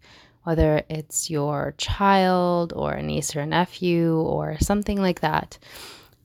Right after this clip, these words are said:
um, and say it's a little girl,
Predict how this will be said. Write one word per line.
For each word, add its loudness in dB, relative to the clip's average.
um, 0
and 4
say 4
it's -4
a 0
little 2
girl, 0